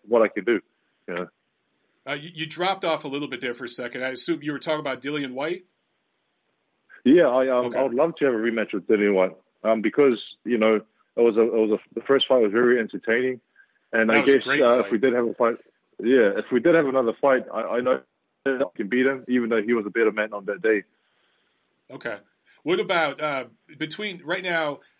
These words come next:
Speaker 2: uh, Tyson Fury and Deontay Wilder? It seems likely they'll fight a third time. I don't know if it'll be this year. They're still trying to wait all that out. The original date, I think, was October third, but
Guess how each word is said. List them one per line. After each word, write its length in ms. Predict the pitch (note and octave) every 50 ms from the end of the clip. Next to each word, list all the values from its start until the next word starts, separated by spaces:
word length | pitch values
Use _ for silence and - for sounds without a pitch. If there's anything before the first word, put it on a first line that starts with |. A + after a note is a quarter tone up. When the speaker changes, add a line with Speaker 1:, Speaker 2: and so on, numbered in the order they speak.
| _
Speaker 2:
uh, 280 | - C3+ B2+ B2+ B2 A2+ A2 - _ _ -
Tyson 320 | - F3 F3 E3+ E3+ D3+
Fury 440 | C#3+ - D#3+ D#3+ D#3 D3+ D3 C#3+ C3
and 100 | B2+ A#2+
Deontay 440 | A#2+ C3 C3+ C#3 C#3 C3 - D3+ B2
Wilder? 400 | A#2+ B2+ C3 C3 C3 B2+ B2+ B2+
It 120 | B2+ B2+
seems 360 | B2+ - - F#3 E3+ D#3 - A#2+
likely 540 | A#2+ B2 C3+ D3+ D#3 D#3 - D3+ D3 D3
they'll 160 | C#3 C3+ B2 A#2+
fight 320 | - - C3+ C3 C3 B2
a 40 | A2+
third 380 | - - - C3 C3+ C#3+ C#3
time. 460 | - - C#3 C3 C3 C3 C3 C3 C3+ - _ _ _ _ _ _ _ _ _ _ _ -
I 120 | D3 E3
don't 140 | F3+ F#3+ F#3
know 120 | F#3+ F#3 F3
if 100 | F3 F#3+
it'll 160 | E3 E3 D#3+
be 140 | E3+ E3+ E3+
this 260 | D#3+ D#3+ D3+ D3+ -
year. 320 | D#3+ E3 E3 E3+ E3+ D#3+
They're 140 | C#3+ C3+ B2+
still 300 | B2 - - D3 D3 D3
trying 280 | D3 - D3+ C#3 C#3 C3
to 60 | B2+
wait 240 | B2+ C3+ C#3 C#3 C#3
all 180 | C#3 C3 B2
that 200 | B2+ B2 A#2+ B2+
out. 260 | C3 C3+ C3+ C3 -
The 80 | - B2
original 400 | A#2+ B2 C#3+ C#3 - B2+ B2+ A#2
date, 240 | G#2+ B2 B2+ C3 B2
I 60 | A#2+
think, 160 | - A#2+ B2
was 100 | A#2+ G#2+
October 460 | A2+ A2 - - - B2 A#2+ A#2 A#2
third, 500 | G2+ - - B2 B2 B2 B2+ B2 B2 A#2+
but 200 | A#2+ A#2 A2 A2